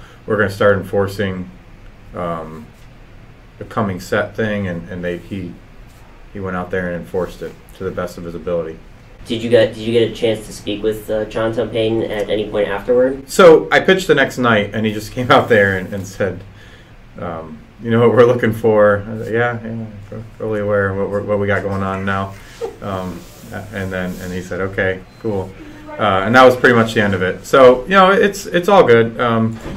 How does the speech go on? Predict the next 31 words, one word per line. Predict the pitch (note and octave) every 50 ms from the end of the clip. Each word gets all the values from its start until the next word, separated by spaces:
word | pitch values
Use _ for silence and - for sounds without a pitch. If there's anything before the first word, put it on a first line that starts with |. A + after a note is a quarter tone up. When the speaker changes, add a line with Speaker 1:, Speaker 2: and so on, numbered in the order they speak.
| - -
Speaker 1:
you | C#3+
know, | C#3 C3 B2+
he's | D3 D3 C#3+
doing | - D#3 D3+ D3
his | C#3+ C#3+ B2+ A#2+
job, | C#3+ C3+ C#3+ F3 F#3+ D#3
and | C#3 B2 A#2+
that | A#2+ A#2
it's | A2+ A2 A2+ -
his | B2 A#2 A#2
opinion, | A2+ - - A#2 A#2+ B2+ D3 E3 F3 D#3
and | B2 G#2+ G#2 G2+ G2+ G#2 - - -
it | A#2+ A2+ - - -
obviously | - G#2+ G#2+ G#2+ A2 G#2+ A#2 A#2+
doesn't | A2 A2 G#2 G#2
matter | G#2 G#2+ G#2 G#2 G2+
what | G2+ G2
my | G2+ G2+ G2+
opinion | G2 G2+ G2+ G2 F#2+ F#2+ F#2+
is | G#2 C3+ C3
because, | - G2+ F#2 F#2 - F#2+ F#2 F2+ - - - - - - - - - - - - - -
um, | F2+ F2+ F2 E2+ D#2 D#2+ D#2 D#2 - - - - - - - - - - - - - - - - -
I | F#2 F#2 F#2
wouldn't | G#2 A2 G#2 F#2+
have | -
called | - F2+ E2
balks | D#2 E2+ D#2+ E2 - - - -
against | E2+ E2+ E2+ E2+ - -
me, | F2 F#2 A#2 A2+ - -
you | G2
know, | F2 E2+ F2+ A2 A2+